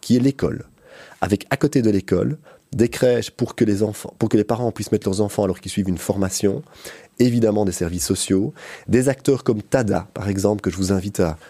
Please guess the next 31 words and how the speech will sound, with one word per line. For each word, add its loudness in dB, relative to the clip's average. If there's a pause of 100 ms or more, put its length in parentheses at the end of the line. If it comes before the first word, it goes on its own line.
(100)
à 0
inviter 0
ici, -2 (280)
qui -4
sont 2
des 0
acteurs -2
qui -2 (420)
tendent 2
la 2
main 2
à -4
ces 0
jeunes 2
qui -2
n'ont 4
jamais 2
connu 0
rien 0
d'autre 0
que -2
leur 0
quartier -2 (260)
et 0
qui 0
les 2
amènent, 2
par -4
exemple, 2
dans 4
l'université, -2